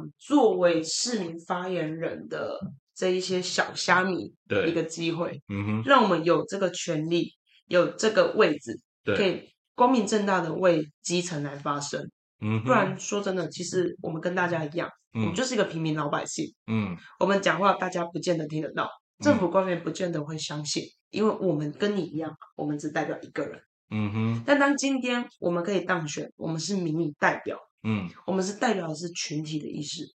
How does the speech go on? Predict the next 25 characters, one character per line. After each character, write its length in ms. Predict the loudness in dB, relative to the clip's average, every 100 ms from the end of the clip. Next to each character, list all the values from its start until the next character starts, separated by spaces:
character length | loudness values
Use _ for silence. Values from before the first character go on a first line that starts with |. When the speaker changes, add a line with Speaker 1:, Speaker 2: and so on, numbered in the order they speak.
| _
Speaker 2:
嗯。 260 | -4 -2 -4 _
Speaker 1:
群 260 | -6 -2 0
体 140 | 0
的 100 | -4
声 260 | -6 -8 -8
音。 220 | -6 -8 -12 _
Speaker 2:
对。 280 | -6 -6 -4 -6
Speaker 1:
也 60 |
就 120 | -4
是 100 | -2
像 220 | -2 -2 -2
我 60 |
说 240 | -6 -8 -6
的， 180 | -6 -8
我 80 | -6
们 140 | -6
代 120 | -4 -6
表 120 | -8
的 40 | -8
是 100 | -10
基 240 | -8 -8
层 180 | -8 -10
的 80 | -10
声 240 | -10 -10
音。 200 | -10 -12